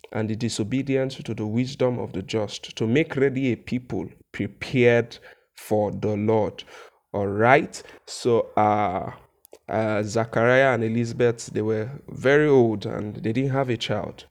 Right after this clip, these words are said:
All right, and an angel appears to Zachariah, tells him, "Your prayers have been answered, you're going to have a child." And they did. They had a child eventually. Let's open to Luke chapter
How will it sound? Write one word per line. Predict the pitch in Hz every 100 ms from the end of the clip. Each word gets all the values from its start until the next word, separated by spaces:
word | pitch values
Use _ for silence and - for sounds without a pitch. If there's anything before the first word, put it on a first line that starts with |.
| _ _ _ _ -
All | 110
right, | 110 110 113 113
and | 107 110
an | 107 104
angel | 117 123 120 113
appears | 104 - 143 123 123 120 -
to | 90 92
Zachariah, | 98 - - 107 110 113 110
tells | - 113 120 117
him, | 139 104
"Your | 113
prayers | - 156 185
have | 151 107
been | 107
answered, | 110 107 - -
you're | 104
going | 107 113
to | 120
have | 104 98
a | -
child." | - 92 80 - - - - _ _ _ _ _ -
And | 120 147
they | 135
did. | 127 190 117 - - -
They | -
had | 110 113
a | 104
child | - 101 101 -
eventually. | 90 - 104 104 95 95
Let's | 113 120
open | 113 120
to | 107 104
Luke | 107 117 -
chapter | 104 - 101 92